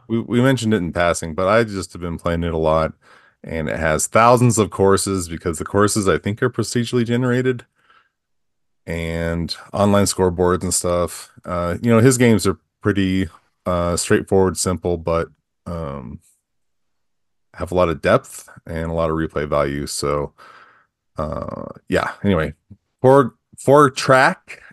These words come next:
If you want to drive, make tracks on the golf course and shoot balls out of your tank, uh, it's very addictive, very fun. And I just noticed, I did not know this, I'm on the scoreboard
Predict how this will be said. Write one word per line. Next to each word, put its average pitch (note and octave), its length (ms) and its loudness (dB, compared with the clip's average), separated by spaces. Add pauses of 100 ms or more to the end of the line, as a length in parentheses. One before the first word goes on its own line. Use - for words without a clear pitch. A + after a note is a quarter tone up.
(120)
If - 200 -8
you F#2+ 160 -6
want F#2+ 280 0
to F2+ 200 -2
drive, F2 500 0
make F#2+ 320 -4
tracks A2+ 500 0
on F#2+ 140 -2
the F#2+ 60 -2
golf F2+ 280 2
course B2+ 360 -4
and E2+ 220 -12
shoot - 280 -10
balls E2 380 -2
out E2+ 180 -6
of E2 120 -8
your D#2+ 240 -8 (200)
tank, - 420 -4 (560)
uh, D#2+ 380 -6
it's - 280 -2
very E2 460 -2
addictive, D2 360 -6
very D2 180 -2
fun. D#2+ 180 -6
And F#2+ 140 0
I A2 60 4
just C3+ 280 2
noticed, F#2+ 520 0
I E2+ 80 -4
did F2+ 100 -6
not G2 160 0
know E2 160 -6
this, D#2 320 -8 (320)
I'm F#2 160 2
on A2 200 2
the G2 100 2
scoreboard F#2 720 -4